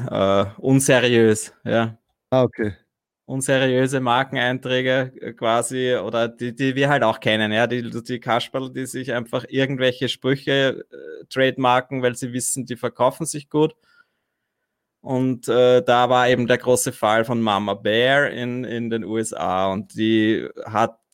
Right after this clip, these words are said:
Speaker 1: gemeint, sie hat eine Marke damit erschaffen und deswegen hat sie alle Mama Bear Designs runternehmen lassen von Merch und, äh,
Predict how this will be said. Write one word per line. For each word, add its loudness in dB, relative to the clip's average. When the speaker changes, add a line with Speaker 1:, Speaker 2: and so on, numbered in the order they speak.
Speaker 1:
gemeint, -2
sie -4
hat 2
eine -2
Marke 0
damit -4
erschaffen -2
und -8
deswegen -4
hat -4
sie -6
alle 0
Mama -4
Bear -2
Designs -6
runternehmen 0
lassen -4
von -14
Merch -2
und, -18
äh, -18